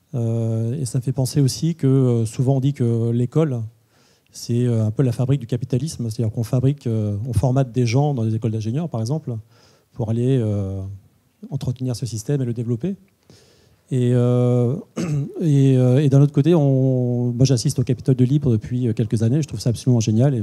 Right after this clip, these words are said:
enfin, votre conférence est aussi très intéressante. Et, euh, finalement, j'ai entendu parler, j'entends parler de, de, euh, du fait divers qui se développe, de Mastodon,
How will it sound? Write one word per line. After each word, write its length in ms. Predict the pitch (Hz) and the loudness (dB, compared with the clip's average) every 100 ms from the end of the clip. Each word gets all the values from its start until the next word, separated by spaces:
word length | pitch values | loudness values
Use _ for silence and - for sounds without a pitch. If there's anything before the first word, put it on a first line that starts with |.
| 123 | -6
enfin, 180 | - 98 95 | -6 -6 -4
votre 180 | 147 - | -8 -4
conférence 460 | 113 117 120 - | -2 0 0 -2
est 100 | 104 | -4
aussi 200 | 101 104 | -4 -6
très 240 | - - 113 | -6 -4 -2
intéressante. 600 | 110 110 107 156 - - _ - - - - - - | -2 -4 -4 -6 -8 -18 _ -20 -20 -20 -20 -20 -8
Et, 240 | 147 120 117 | -2 2 4
euh, 580 | 117 113 110 123 147 143 | 6 6 4 2 -2 -4
finalement, 500 | - 123 135 147 143 | 0 2 4 4 4
j'ai 80 | |
entendu 240 | 117 120 117 | 4 4 4
parler, 300 | 120 117 135 | 4 2 2
j'entends 240 | 123 123 | 4 4
parler 220 | 113 120 | 4 4
de, 300 | 123 107 104 101 101 104 _ - _ | 2 0 0 -2 -6 -10 _ -20 _
de, 140 | 131 110 | -2 0
euh, 880 | 107 104 107 113 67 - 139 131 123 | 2 2 0 -2 -2 -2 -2 -2 -2
du 160 | 107 | -4
fait 180 | 107 123 | -2 0
divers 300 | 113 113 117 | 2 2 0
qui 180 | - 110 | -2 -2
se 60 | |
développe, 500 | 110 110 131 147 151 | -2 2 4 4 2
de 80 | 113 | 0
Mastodon, 800 | 110 110 - 117 123 135 139 135 | 0 -2 -2 0 0 0 0 0